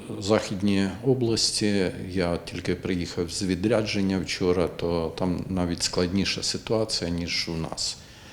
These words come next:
Тому, е, намагаємося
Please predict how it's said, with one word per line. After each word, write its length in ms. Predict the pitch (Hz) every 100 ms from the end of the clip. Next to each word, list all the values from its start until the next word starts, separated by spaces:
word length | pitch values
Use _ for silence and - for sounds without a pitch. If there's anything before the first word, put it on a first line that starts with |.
| - - - -
Тому, 600 | - 87 95 90 85 78 92 90 87 85 82
е, 40 |
намагаємося 1200 | 85 95 101 98 117 98 87 87 - 90 85 85